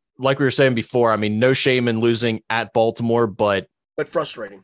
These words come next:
Speaker 1: Yeah, it, it is frustrating to feel like you gave away a game that you had a very good chance to win.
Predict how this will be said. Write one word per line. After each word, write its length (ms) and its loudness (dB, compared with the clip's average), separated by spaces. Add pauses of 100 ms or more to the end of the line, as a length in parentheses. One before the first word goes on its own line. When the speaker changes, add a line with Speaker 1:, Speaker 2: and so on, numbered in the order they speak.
(140)
Speaker 1:
Yeah, 340 -2
it, 360 -2
it 120 0
is 200 2
frustrating 340 -2
to 40 -10
feel 140 0
like 140 -2
you 80 -6
gave 240 -2
away 220 2
a 40 -2
game 220 -4
that 80 -4
you 80 -4
had 120 -2
a 40 -6
very 300 -2
good 180 -6
chance 340 -6
to 100 -8
win. 340 -2